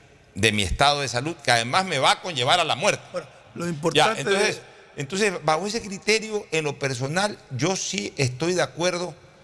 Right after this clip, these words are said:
Speaker 1: en la eutanasia asistida, o sea, eh, eh, as-, asistir a una persona para que,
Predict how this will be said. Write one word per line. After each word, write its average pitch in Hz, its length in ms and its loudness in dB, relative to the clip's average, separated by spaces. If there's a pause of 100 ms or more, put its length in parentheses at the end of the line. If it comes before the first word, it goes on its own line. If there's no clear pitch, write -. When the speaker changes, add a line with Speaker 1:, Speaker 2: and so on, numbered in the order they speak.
(280)
Speaker 1:
en 131 160 2
la 120 160 2
eutanasia 135 800 0 (100)
asistida, 127 880 0
o 101 80 -12
sea, 107 280 0
eh, 90 100 -10 (260)
eh, 90 400 -8 (120)
as-, - 300 -4
asistir 131 480 0
a 143 40 2
una 135 160 -2
persona 120 400 -4
para 104 200 -4
que, 92 220 -10